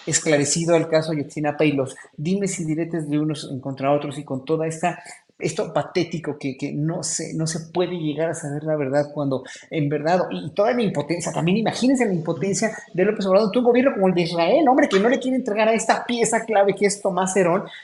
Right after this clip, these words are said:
dices, "Híjole, o sea, es que, eh, el presidente no se puede ya parar de pestañas, ni puede ya amenazar al gobierno de Israel, ¿con qué lo va a amenazar o de qué, no?". Entonces, es, es, debe ser también para él exasperante estar dentro de un papel que él representa muy bien y que él es ese papel, es ese, ese, ese,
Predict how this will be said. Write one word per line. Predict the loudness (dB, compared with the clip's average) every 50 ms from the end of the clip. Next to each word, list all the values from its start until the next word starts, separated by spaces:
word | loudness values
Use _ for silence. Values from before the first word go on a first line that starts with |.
| -4
dices, | -2 -2 0 0 -2 -4 -2
"Híjole, | -4 -4 0 2 2 2 2 2 2
o | 0 0
sea, | 0 0 -2
es | -2 -4
que, | -6 -8
eh, | -10 -10 -18 -20 _ -14 -12 -10 -8 -6 -6
el | -6
presidente | -4 -4 -4 -2 -2 -2
no | -2 -4
se | -2
puede | -2 -2 -2
ya | -2 -2 0
parar | 2 2 2 2 0
de | -4
pestañas, | -4 -4 -6 -6 -4 -4 -4 -2 -2
ni | -2 -2
puede | 0 0 0 0
ya | 0 -2 -2 -4
amenazar | -2 -2 -2 0 2 2 2 2
al | 2 0
gobierno | 0 0 0 0 0
de | 0
Israel, | 2 4 6 6 6 4
¿con | 2 2 2
qué | 0 -2
lo | -2 0
va | 0
a | 0
amenazar | 2 0 0 0 2 2 4 6 6
o | 4 4
de | 2 0 -2 -2
qué, | 0 4 4 6 6 4 2
no?". | 0 0 -2 -4 -8 -12 -18 -20 -10
Entonces, | -4 -2 0 0 2 2
es, | 2 2 2 0 -2 -2
es, | 0 0 0 -2 -4 -10 -14 -4
debe | 0 2 2 2 2
ser | 0 -2 -4 -4
también | -4 -2 -2 -2 0
para | 0 0 0 0
él | 0 -2
exasperante | -4 -6 -8 -8 -6 -4 -4 -2 -2 -2 -2 -2 -2 -2 -2
estar | -2 -2 -2 0 2 4 4 4 2
dentro | 0 -2 -4 -4 -4 -6
de | -6 -6
un | -6 -6
papel | -6 -6 -2 -2 0 0 -2 -4 -8 -18 -20 _ _ 0
que | 2 2 4
él | 2
representa | 0 -2 -4 -4 -6 -6 -4 -6 -4 -4
muy | -4 -2 -2 -2
bien | 0 0 0
y | 0 0
que | 2 2 2
él | 2 2 2
es | 4 4 4 4 4 2 -2
ese | -4 -4 -4 -2
papel, | 0 0 0 0 0 -2 -2 -2 -4 0
es | 2 4 4 4 4 2 0 -2
ese, | -4 -6 -6 -6 -4 -4
ese, | -4 -6 -4 -4 -6 -4 -4
ese, | -6 -6 -6 -6 -6 -6